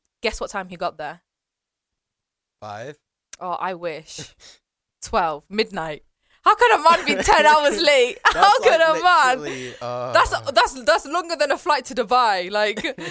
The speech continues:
Speaker 2: <laughs>
Speaker 1: how can a man be ten hours late to pick his daughter up? Like,
Speaker 2: What was his excuse?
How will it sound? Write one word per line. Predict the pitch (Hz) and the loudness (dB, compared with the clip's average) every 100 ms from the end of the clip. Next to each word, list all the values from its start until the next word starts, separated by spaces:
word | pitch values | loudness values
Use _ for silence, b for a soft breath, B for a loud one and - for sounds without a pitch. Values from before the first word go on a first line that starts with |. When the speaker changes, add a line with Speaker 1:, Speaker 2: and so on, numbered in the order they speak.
| 330 | -14
Speaker 2:
<laughs> | 277 | -12
Speaker 1:
how | - 359 | -2 -2
can | - 392 | 0 0
a | 285 | 0
man | 285 277 285 | 0 0 0
be | 240 240 | -6 -10
ten | - 320 247 | -4 -2 0
hours | - 254 254 226 | 0 0 0 -2
late | 247 226 | -2 -2
to | - | -6
pick | 233 226 | -8 -8
his | 262 220 | -10 -4
daughter | 233 240 208 185 | 0 2 2 0
up? | 175 - | -2 -4
Like, | 214 196 196 - | -6 -6 -8 -12
Speaker 2:
What | 127 | -12
was | 135 143 | -10 -14
his | 127 113 | -16 -20
excuse? | 104 - 135 147 - - | -20 -18 -16 -16 -20 -20